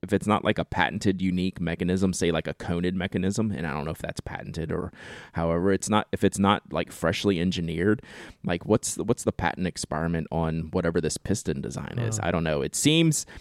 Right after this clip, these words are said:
Speaker 1: it seems pretty basic for someone to be claiming ownership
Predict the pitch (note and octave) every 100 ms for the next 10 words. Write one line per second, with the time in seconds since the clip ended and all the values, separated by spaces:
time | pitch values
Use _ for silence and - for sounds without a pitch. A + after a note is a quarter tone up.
0 | - - - - - - - C#3 D#3+ D3+
1 | - C#3 C3 B2+ G2+ G#2+ G2 G2+ - D2
2 | C#2 - - - _ _ _ _ _ _
3 | _ _ _ _ - - G#2 F#2+ F#2+ F#2
4 | E2+ F2+ F2+ - G2 G2+ F#2+ F2 E2+ F#2
5 | F2+ - _ _ - - F#2 F2+ E2+ D#2+
6 | D#2+ F2 _ - D#2+ D#2 - - - -